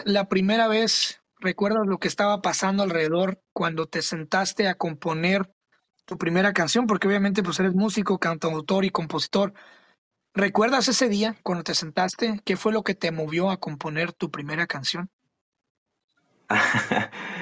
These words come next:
Speaker 2: Sí, sí, de hecho sí, es, es bastante gracioso porque soy, eh, bueno, ahora ya como que lo he, lo he, lo he aprendido a manejar, pero de, de adolescente, de, de,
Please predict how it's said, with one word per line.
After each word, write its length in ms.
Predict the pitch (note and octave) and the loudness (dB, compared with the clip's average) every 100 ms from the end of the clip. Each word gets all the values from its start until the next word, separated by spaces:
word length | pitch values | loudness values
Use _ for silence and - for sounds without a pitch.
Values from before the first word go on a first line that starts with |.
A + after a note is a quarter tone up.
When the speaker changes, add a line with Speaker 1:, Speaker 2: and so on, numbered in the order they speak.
| - | -10
Speaker 2:
Sí, 480 | - - - A2+ A2 | -12 -4 4 6 8
sí, 160 | G#2+ G#2+ | 6 6
de 140 | G#2 | 6
hecho 220 | C3 - B2 | 4 4 2
sí, 440 | - B2 C#3 E3 | 4 4 4 2
es, 240 | - A#2 A2+ - | 0 0 -2 -6
es 200 | - A#2 | 0 2
bastante 500 | G#2+ G#2 C3 B2+ C3+ | 2 0 2 2 4
gracioso 840 | A#2 G2 - - G#2 A2 - - - | 4 4 2 4 6 4 4 2 6
porque 680 | F#2 - - E2+ E2+ E2+ E2 - - _ _ _ _ | 4 4 0 2 4 2 0 -8 -20 _ _ _ _
soy, 600 | - - A#2+ B2+ B2+ - _ _ _ _ _ _ _ _ _ | -20 4 6 6 2 -2 _ _ _ _ _ _ _ _ _
eh, 440 | - F2+ E2+ E2+ E2+ | -6 -2 0 2 4
bueno, 220 | A2 C3+ | 4 6
ahora 180 | C3+ C3+ | 6 6
ya 160 | B2+ B2+ | 2 2
como 200 | A#2+ G#2+ | 2 4
que 100 | F#2+ | 6
lo 120 | G2 | 6
he, 120 | G#2+ | 4
lo 200 | - F#2+ | 2 4
he, 100 | G#2 - G2 | 4 4 0
lo 80 | F2+ | 2
he 40 | F#2 | 2
aprendido 340 | G#2 G2+ G#2+ | 2 4 4
a 40 | |
manejar, 580 | G2+ F#2 F#2+ - B2 B2+ | 4 2 0 0 2 4
pero 180 | G#2+ F#2+ | 4 6
de, 520 | F#2 F2 F2 E2+ D#2+ E2 | 6 6 6 6 4 2
de 60 | |
adolescente, 720 | F2 F2+ F#2+ - B2 B2 A2 | 2 4 4 2 2 4 4
de, 120 | G2 D#2+ | 4 0
de, 260 | - - | -6 -18